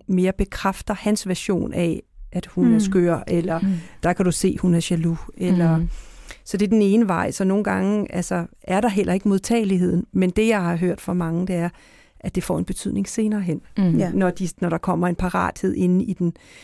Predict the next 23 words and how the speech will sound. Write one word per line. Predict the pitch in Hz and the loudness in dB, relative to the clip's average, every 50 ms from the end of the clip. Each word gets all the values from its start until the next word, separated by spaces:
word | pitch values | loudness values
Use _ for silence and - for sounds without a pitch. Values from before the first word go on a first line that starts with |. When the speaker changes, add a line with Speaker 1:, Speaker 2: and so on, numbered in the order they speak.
| - - _ - | -20 -20 _ -8
Speaker 1:
i | - | -4
den, | - 175 160 - | -2 0 0 0
der | 180 | 0
er | 190 - 202 214 233 | 0 0 0 0 0
i | 233 | -2
forholdet. | - - - 165 165 170 170 - - - 180 - _ _ - - - - - | -2 -4 -4 -4 -4 -4 -6 -6 -6 -6 -8 -8 _ _ -20 -20 -18 -8 -2
Men | 180 190 190 | 2 2 4
jeg | 180 175 | 2 2
tror, | - - 196 190 | 0 0 0 0
I | 185 170 | 0 0
sætter | - - - 180 170 170 | -2 -2 -4 -2 0 0
meget | 170 175 175 185 196 214 240 233 | 0 0 0 0 0 0 -2 -2
godt | - 190 180 180 - - _ _ _ _ _ - _ - | -2 -4 -4 -4 -6 -10 _ _ _ _ _ -20 _ -2
ord | 226 233 165 - - - | 0 2 2 0 0 -2
på | - - | -2 -2
det | 175 - 185 175 - | 0 0 0 0 2
dilemma, | 202 190 190 185 190 190 202 226 233 214 - _ _ _ _ _ - | 0 0 2 2 2 2 2 2 0 -2 -6 _ _ _ _ _ -6
der | 175 | -6
er, | 180 - 170 165 160 170 | -4 -4 -4 -4 -2 0
Speaker 2:
Mm. | - 220 208 196 | 2 4 4 4
Speaker 1:
om | 185 185 | 4 2
man | 180 175 - 175 | 2 2 0 -2
skal | - - - 190 185 185 185 190 190 | -4 -4 -2 0 0 0 0 -4 -10